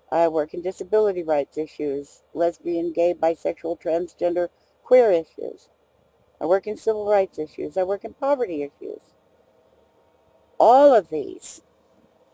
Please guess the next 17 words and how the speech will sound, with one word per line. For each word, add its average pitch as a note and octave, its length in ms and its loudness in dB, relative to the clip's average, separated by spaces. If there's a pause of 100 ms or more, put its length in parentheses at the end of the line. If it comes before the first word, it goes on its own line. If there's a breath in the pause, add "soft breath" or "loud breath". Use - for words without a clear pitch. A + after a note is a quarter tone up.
(140)
are F3+ 140 2
informed F3+ 440 -4
by F#3 120 0
feminism. F#3 600 -4 (500)
Now, D3+ 80 -4
what D#3+ 180 -2
do E3 100 -4
I E3 60 0
mean D#3+ 240 -2
by D3+ 120 -2
feminism? E3 600 -4 (840)
Putting G3 420 2 (240)
women's G3+ 480 0
experience F3 920 -4 (1120)
at E3+ 200 2
the D#3+ 100 -12
center F3 520 -2